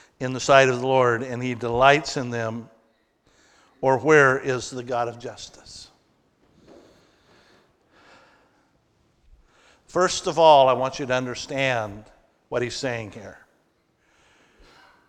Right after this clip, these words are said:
Marriage is the first thing that God cre-, the first institution that God created. And it is a, marriage is a covenant between a man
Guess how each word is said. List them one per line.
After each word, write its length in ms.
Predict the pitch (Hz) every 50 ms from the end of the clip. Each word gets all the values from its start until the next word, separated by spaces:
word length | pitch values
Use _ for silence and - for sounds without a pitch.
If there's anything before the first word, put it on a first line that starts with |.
| _ _ _ _ _ _
Marriage 640 | 131 127 143 160 180 185 190 190 196 196 165 - - -
is 340 | 180 160 151 147 127 -
the 180 | - 127 139 123
first 520 | - - - 180 185 196 190 - - -
thing 380 | - 196 175 165 151 135 135 139
that 180 | 127 139 139 135
God 480 | 131 139 147 151 147 147 147 147 143 - -
cre-, 320 | - - 151 147 147 - 131 123
the 180 | 123 127 127
first 380 | 117 - 165 170 175 170 - -
institution 840 | 160 151 139 - - - 147 131 - 156 147 139 127 - 139 127 117
that 160 | 123 131 131
God 300 | 123 127 127 123 123 -
created. 580 | - 135 127 120 123 120 120 117 101 104 110 110 _ _ _ _ _ _ _ _ _ _ _ _ _ _ _ _ _ _ _ _ - _ -
And 160 | 139 147 143
it 120 | 143 139
is 280 | 151 160 180 185 - -
a, 280 | - 185 180 170 - - - -
marriage 480 | 170 156 170 175 185 202 208 208 - -
is 160 | 196 160 147
a 120 | 170 160
covenant 640 | - - - - 226 233 220 226 196 165 143 135 - - - - - - _ _ _ _ _ _ _ _ _ _ _ _ _ _ _ _ _ _ _ _ _ _ _ _ _ - - _ _ _
between 420 | 147 160 156 - 170 185 180 180 180
a 220 | 175 165 160 156
man 600 | 147 147 151 147 156 165 185 214 262 269 269 240